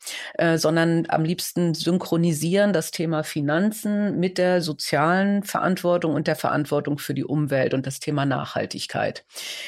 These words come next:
Wie weit kann das gehen? Denn Sie müssen ja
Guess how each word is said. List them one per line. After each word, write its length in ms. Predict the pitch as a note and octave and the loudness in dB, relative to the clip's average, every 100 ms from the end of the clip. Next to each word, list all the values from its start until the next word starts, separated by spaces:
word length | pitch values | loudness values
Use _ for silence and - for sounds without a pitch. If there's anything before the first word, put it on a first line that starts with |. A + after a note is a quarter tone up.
| - | -6
Wie 220 | D#3+ G3+ | 2 4
weit 280 | G3+ A3 A3 | 6 6 4
kann 200 | - G3+ | 2 4
das 180 | G3+ - | 2 2
gehen? 300 | F3+ C3+ B2+ | 2 2 4
Denn 160 | C3+ D#3 | 2 2
Sie 100 | D#3+ | 2
müssen 400 | F3 G#3 - A#3 | 2 2 2 2
ja 340 | A3+ A3+ | 4 4